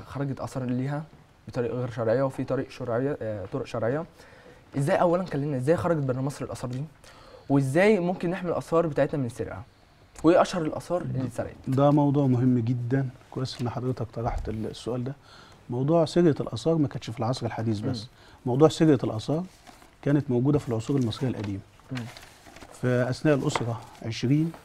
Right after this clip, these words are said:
Speaker 2: والأسرة واحد وعشرين تذكر بردية أوبوت وفي برديات تانية موجودة في متحف،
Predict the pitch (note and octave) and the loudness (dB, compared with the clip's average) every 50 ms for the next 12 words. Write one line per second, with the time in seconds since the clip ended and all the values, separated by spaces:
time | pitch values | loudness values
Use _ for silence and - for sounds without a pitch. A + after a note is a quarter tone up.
0 | - - - A2 - C#3 - - A#2+ A#2+ C3 A#2 B2 A2+ A2+ G#2 G#2+ - - B2+ | -14 -10 -8 -6 -6 -6 -6 -4 -4 -2 -2 -2 -2 -2 -2 -4 -4 -2 0 0
1 | D#3 F3 E3 - _ _ C3+ C3+ - - - B2 A2+ A2+ - - _ _ A#2 A2 | 0 0 -4 -8 _ _ -8 -8 -6 -6 -6 -6 -6 -8 -10 -18 _ _ -4 -2
2 | A2 A2+ A#2 C#3 C3+ - A#2 A2+ A2 C3 D3+ E3 - - - - C3 A2 - C3 | 0 0 0 0 0 -2 -4 -2 0 0 -2 -2 -6 -12 -12 -12 -6 -2 0 0
3 | A#2+ A#2+ A2+ A2 A#2 A#2+ A#2+ A#2 - A#2+ A#2 A#2 A2+ A2+ A2+ A2 B2+ C3 A#2 A#2 | 2 2 0 0 0 0 -2 -2 -2 -2 -2 0 0 -2 -2 0 0 0 0 -2
4 | A#2 - B2+ A#2+ - - - A#2 | -2 -2 -4 -4 -4 -6 -10 -10